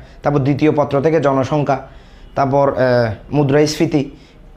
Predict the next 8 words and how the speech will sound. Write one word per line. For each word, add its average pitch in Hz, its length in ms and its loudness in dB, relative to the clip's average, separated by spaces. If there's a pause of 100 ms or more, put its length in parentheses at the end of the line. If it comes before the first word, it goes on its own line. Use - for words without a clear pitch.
(240)
সরকারি 170 440 0
অর্থব্যবস্থা, 156 720 0
এই 160 180 2
চ্যাপ্টারগুলো 202 640 0
যদি 202 180 2
আমরা 180 180 2
পড়তে 185 320 0
পারি, 196 260 2